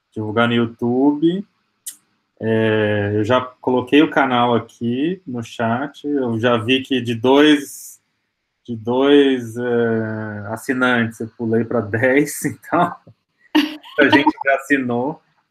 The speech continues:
É um canal, assim, tá no meu nome, mas é o canal institucional do professor Marco, né? Então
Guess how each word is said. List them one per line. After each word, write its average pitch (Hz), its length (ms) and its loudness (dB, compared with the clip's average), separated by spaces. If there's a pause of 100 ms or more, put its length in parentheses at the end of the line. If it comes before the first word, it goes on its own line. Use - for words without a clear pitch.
(100)
É 127 60 -4
um 147 100 -2
canal, 160 520 4
assim, 160 340 2
tá 151 140 4
no 156 60 0
meu 151 140 2
nome, 143 300 0
mas 147 220 0
é 147 60 4
o 147 100 0
canal 139 420 -2
institucional 143 800 -2
do 104 100 -8 (100)
professor 117 720 -4
Marco, 104 440 -10
né? 104 260 -12
Então 113 260 -12